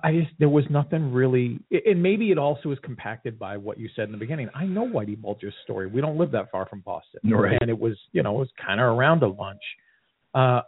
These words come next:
Speaker 1: I, I didn't find anything really interesting or new here, and except the performances, which I won't, which is almost exclusively why I'm giving it such a good rating. Uh, I wish that, I wish that Depp wasn't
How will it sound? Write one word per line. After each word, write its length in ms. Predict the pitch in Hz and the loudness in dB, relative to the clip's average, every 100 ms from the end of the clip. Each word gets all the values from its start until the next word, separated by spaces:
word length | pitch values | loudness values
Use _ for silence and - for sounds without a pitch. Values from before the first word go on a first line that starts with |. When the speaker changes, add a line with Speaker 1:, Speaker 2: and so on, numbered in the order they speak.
| - | 0
Speaker 1:
I, 160 | 131 - | -2 2
I 80 | 147 | 4
didn't 220 | 175 160 | 4 4
find 200 | 160 160 | 2 2
anything 360 | 156 156 160 | 0 0 -2
really 300 | 131 147 143 123 | 2 4 4 2
interesting 440 | 131 120 - 123 | -2 -6 -2 0
or 60 | 123 | 2
new 240 | 127 151 | 0 -2
here, 400 | 143 95 85 - _ - | -2 -2 -4 -8 _ 2
and 220 | 139 131 - | 2 2 -2
except 380 | 175 - 196 180 | -2 0 -2 0
the 60 | 220 | -4
performances, 640 | 160 165 220 98 - - | -4 -4 -4 -6 -16 -8
which 180 | 123 120 | -8 -2
I 100 | 117 | 0
won't, 320 | 131 123 110 | 0 -2 -2
which 160 | 156 151 | -2 2
is 140 | 147 | 2
almost 340 | 135 185 147 127 _ _ - | 4 2 2 -4 _ _ -14
exclusively 640 | 123 - 160 143 120 110 | -14 -4 -2 0 -2 -4
why 240 | 107 98 | -6 -6
I'm 140 | 98 107 | -8 -6
giving 240 | 107 101 | -8 -8
it 100 | 98 - | -12 -14
such 140 | - | -16
a 20 | - | -12
good 160 | 98 107 | -12 0
rating. 380 | 131 131 98 92 _ _ _ _ - _ _ _ _ _ | 2 2 -4 -12 _ _ _ _ -20 _ _ _ _ _
Uh, 120 | - - _ | -2 -2 _
I 120 | 139 131 | 0 0
wish 360 | 127 135 190 - 151 | 2 4 2 0 0
that, 340 | 143 123 - _ _ _ _ _ _ _ | 4 4 0 _ _ _ _ _ _ _
I 60 | 139 | -6
wish 220 | 127 185 - | 0 0 0
that 320 | 123 - 113 | -4 -4 -10
Depp 240 | - 110 117 165 _ | -4 -4 -6 -16 _
wasn't 720 | - 123 117 123 123 123 120 | -16 -14 -8 -6 -6 -8 -12